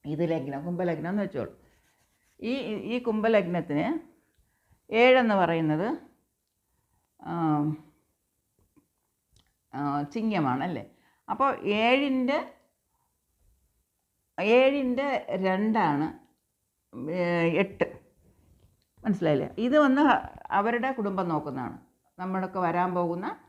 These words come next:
ആ, പാർട്ട്ണറുടെ ഫാമിലിയാണ് ഇത് കുറിക്കുന്നത്. പക്ഷേ ഇവരുടെ ആയുസ് എന്ന് പറഞ്ഞ് നോക്കുമ്പോൾ ഇവിടെ നിന്ന്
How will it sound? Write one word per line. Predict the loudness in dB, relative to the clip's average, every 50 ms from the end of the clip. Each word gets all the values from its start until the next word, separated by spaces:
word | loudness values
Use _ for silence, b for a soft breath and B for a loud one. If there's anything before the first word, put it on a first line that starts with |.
| _ _ _ _ _ _ _ _ _ _ _ _ _ -8
ആ, | -4 -2 0 2 2 2 2 0 -2 -6 -10 -16 _ _ _ 2
പാർട്ട്ണറുടെ | 2 2 2 2 0 0 0 2 2 2 2 2 0 -6 -16 _ _ _ _ -6
ഫാമിലിയാണ് | -4 -2 0 0 0 0 0 0 0 -2 -2 -4 -6 -6 -10 -16 -12
ഇത് | -6 -6 -4
കുറിക്കുന്നത്. | -2 -2 -4 -4 -6 -8 -10 -10 -10 -12 -14 -16 -20 _ _ _ _ _ _ _ _ _ _ _ _
പക്ഷേ | -12 -12 -8 -8 -6 -6 -6 -8 -8
ഇവരുടെ | -4 -4 -2 2 6 6
ആയുസ് | 6 6 6 2 0 0 -4 -4 -2
എന്ന് | -2 -2 0 0
പറഞ്ഞ് | 0 0 -2 -2 0
നോക്കുമ്പോൾ | 0 0 0 -2 -4 -6 -6 -2 -2 -2 -2 -4 -8 -14 _ _ _ _ _ _ _ _ _ _ _ _ _ _ _ _ _ _ _ _ _ _ _ _ _ -12
ഇവിടെ | -10 -6 -4 -2 0 2
നിന്ന് | 2 2 2 0 0 -2 -2